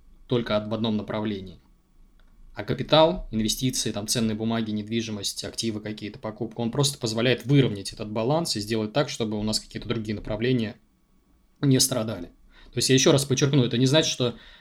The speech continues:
вы, например, завтра должны там прек-, прекратить работать, трудиться, еще что-то.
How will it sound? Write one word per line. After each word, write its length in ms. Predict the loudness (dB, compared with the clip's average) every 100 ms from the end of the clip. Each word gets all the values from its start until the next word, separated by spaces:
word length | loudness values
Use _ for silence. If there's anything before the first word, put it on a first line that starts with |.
| -8 2
вы, 100 | 2
например, 320 | 2 0 2
завтра 320 | 4 2 2
должны 320 | -2 0 0
там 180 | 0 -2
прек-, 480 | -6 -4 -2 -2 -6
прекратить 500 | -6 -4 0 0 0
работать, 600 | 0 0 2 0 -2 -6 -12 _ _ -20 _ -6
трудиться, 680 | -4 -2 -2 -4 -4 -10 _ -10
еще 180 | -8 -8
что-то. 360 | -8 -10 -12